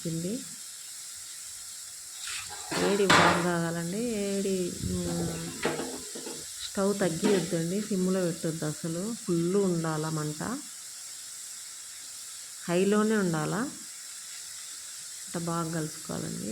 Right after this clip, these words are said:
ఎర్రగా. ఏం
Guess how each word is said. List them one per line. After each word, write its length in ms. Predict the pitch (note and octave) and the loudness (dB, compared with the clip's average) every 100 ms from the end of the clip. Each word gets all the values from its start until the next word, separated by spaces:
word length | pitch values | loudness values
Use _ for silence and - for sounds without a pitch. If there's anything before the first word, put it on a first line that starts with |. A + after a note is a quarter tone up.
| G3+ | -2
ఎర్రగా. 380 | D#3+ D#3 D#3+ F#3+ B3+ - - - - - - - - - - - - - - - - - - - - - - - - - - - - - - G3 G3 | -2 -4 -4 -4 -6 -10 -12 -12 -12 -12 -12 -12 -12 -12 -12 -12 -12 -12 -12 -12 -12 -14 -12 -12 -14 -14 -14 -12 -12 -10 -10 -10 -12 -12 -10 -4 0
ఏం 140 | A#3+ | 0